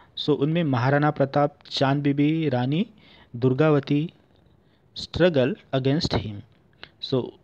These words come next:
अ, म-, अकबर के खिलाफ इन राजाओं ने भी लड़ाई लड़ी, जिनमें महाराणा प्रताप,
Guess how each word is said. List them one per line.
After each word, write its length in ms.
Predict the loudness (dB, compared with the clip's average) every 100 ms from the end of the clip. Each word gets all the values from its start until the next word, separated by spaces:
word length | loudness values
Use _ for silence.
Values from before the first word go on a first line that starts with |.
| _ -6
अ, 360 | -2 -2 -2 -6 -10 -20 _ -8
म-, 560 | -6 -4 -4 -4 -6 -6 -4
अकबर 320 | 0 0 0
के 260 | 0 0
खिलाफ 540 | 0 -2 0 0 -4 -8
इन 240 | -4 -2 -2
राजाओं 380 | -2 0 2 2
ने 100 | 0
भी 120 | 0
लड़ाई 280 | 0 0 -2
लड़ी, 280 | -2 -6 -6 _ -20 -8
जिनमें 320 | -2 0 0
महाराणा 420 | 0 -2 -2 -2 -2
प्रताप, 460 | -4 0 -2 -2